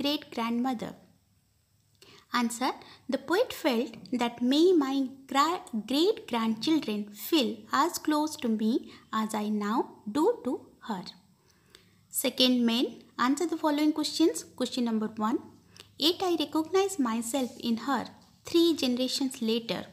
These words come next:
Answer, question A, what does the word recognize mean in this context? The answer is, the word recognize means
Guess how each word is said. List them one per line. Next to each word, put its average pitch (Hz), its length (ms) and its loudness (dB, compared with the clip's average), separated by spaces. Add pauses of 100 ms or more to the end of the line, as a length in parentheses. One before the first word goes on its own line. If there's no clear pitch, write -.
(680)
Answer, 254 320 0 (440)
question 277 320 0 (140)
A, 233 140 0 (1300)
what 339 220 4
does 440 200 0
the 359 100 2 (140)
word 247 280 0
recognize 302 580 0 (200)
mean 339 220 6
in 285 160 6
this 240 160 -2 (160)
context? 214 580 -4 (1080)
The 240 80 0 (800)
answer 285 300 4
is, 226 280 -2
the 214 100 -4 (140)
word 233 300 2
recognize 269 560 0 (140)
means 294 260 -2